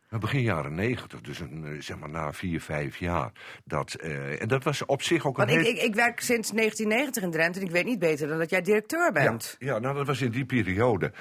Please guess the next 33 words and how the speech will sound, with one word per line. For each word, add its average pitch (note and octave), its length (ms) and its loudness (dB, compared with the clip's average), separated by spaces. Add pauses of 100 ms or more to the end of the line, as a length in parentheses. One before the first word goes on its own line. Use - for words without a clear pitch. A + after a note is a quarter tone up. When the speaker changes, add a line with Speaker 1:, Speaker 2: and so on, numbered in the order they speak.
(180)
Speaker 1:
En, G#2 360 2
eh, F2+ 600 0
dat A2+ 100 2
was B2 120 -4
een C#3 80 2
hele, A#2+ 240 4
eh, E2+ 320 2
geleidelijke F2+ 500 0
ontwikkeling E2 480 -2
eigenlijk. C#2+ 300 -8
Van, F#2+ 140 -2 (300)
toen A2+ 160 4
ik F#3+ 160 2
er F#2+ 60 -4
kwam, D#2 280 -6 (280)
eh, F#2+ 120 -2 (380)
was F2+ 140 -4
er A2 80 -4
nog E2+ 160 -4
een, E2 160 -4
eh, D2+ 220 -2
bestuur, B2+ 420 -2
een D2+ 100 -6
dagelijks C#3+ 460 -2
bestuur, E2 480 -6
wat D#2+ 180 -4
echt - 300 -4
een D#2+ 120 -8
werkbestuur D#2+ 640 -4
was. C#2 160 -8
Dat - 140 -6
moest F3 360 -2
ook. B1+ 260 -6